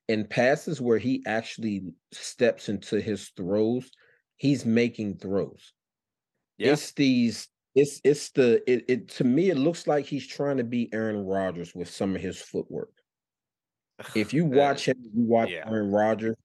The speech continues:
Speaker 1: I think that you're seeing some of the same things. The difference is, is that Aaron Rodgers is, is Aaron Rodgers. He's been doing
Speaker 2: He's
Speaker 1: that for
Speaker 2: arguably
Speaker 1: years.
Speaker 2: the greatest thrower of the football in the history of the league.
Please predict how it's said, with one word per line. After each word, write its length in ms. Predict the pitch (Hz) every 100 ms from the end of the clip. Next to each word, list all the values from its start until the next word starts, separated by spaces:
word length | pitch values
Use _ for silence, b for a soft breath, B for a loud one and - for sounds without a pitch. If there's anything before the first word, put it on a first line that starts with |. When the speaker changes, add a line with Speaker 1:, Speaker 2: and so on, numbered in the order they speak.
| 101
Speaker 1:
I 60 | -
think 220 | 123 120
that 260 | - 107 -
you're 80 | 101
seeing 340 | - 110 101
some 240 | 98 101 95
of 60 |
the 80 | 90
same 340 | - 101 95 95
things. 380 | 101 92 92 - b b _
The 100 | 107
difference 540 | 82 110 110 110 101 107
is, 360 | 104 98 90
is 140 | 95 92
that 280 | 95 92 -
Aaron 300 | 101 98 95
Rodgers 600 | 95 101 95 87 87 -
is, 560 | 90 90 87 85 - - -
is 500 | 90 85 85 - - -
Aaron 280 | 95 90 82
Rodgers. 580 | 85 92 87 - -
He's 220 | - 101 95
been 180 | 87 85
doing 280 | 92 90
Speaker 2:
He's 80 | 85
Speaker 1:
that 140 | 92 135
for 200 | 135 135
Speaker 2:
arguably 380 | 135 127 117
Speaker 1:
years. 80 | 127
Speaker 2:
the 80 | 117
greatest 440 | 110 120 117 113
thrower 360 | - 120 113 110
of 80 | 101
the 80 | 101
football 500 | 110 107 101 95 90
in 80 |
the 60 | 92
history 400 | 92 - 98 87
of 60 | 78
the 60 |
league. 280 | 101 98